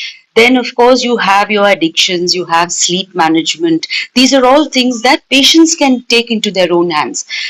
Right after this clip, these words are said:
So in addition to treatment for cancer, if the patients are able to implement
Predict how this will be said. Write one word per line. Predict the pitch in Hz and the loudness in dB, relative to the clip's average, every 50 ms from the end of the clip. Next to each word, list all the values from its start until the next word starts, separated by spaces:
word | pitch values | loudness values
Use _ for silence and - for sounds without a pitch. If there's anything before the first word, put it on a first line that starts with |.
| - | -4
So | - - 262 262 | 0 2 4 4
in | - 240 226 226 | 4 4 4 2
addition | 208 202 185 247 247 - - 330 339 339 320 339 | 2 2 2 2 2 4 4 6 6 4 4 2
to | - 269 269 | 0 -2 -2
treatment | 269 - 220 196 185 - 202 208 196 190 | -2 -2 -2 -2 -4 -4 -4 -4 -4 -4
for | - - 175 160 | -6 -8 -6 -4
cancer, | 170 160 143 139 131 - 180 202 269 330 - _ - - - - - - - | -2 -2 -2 -2 -4 -2 -2 0 0 -2 -4 _ -14 -14 -12 -12 -12 -6 -2
if | - 247 285 269 277 - | -2 0 0 -2 -4 -6
the | - 302 | -8 -8
patients | 294 - 247 233 226 - - 247 240 220 | -4 -2 -2 -2 0 -2 -2 -4 -4 -2
are | 247 226 208 175 | 0 0 0 0
able | 190 190 180 180 214 240 233 | -2 -4 -2 -2 -4 -4 -4
to | 226 262 262 190 - | -4 -6 -8 -6 -6
implement | 185 180 185 180 180 - 226 226 220 226 226 240 254 254 254 - | -6 -4 -4 -6 -6 -6 -4 -2 0 0 2 0 0 -2 -4 -10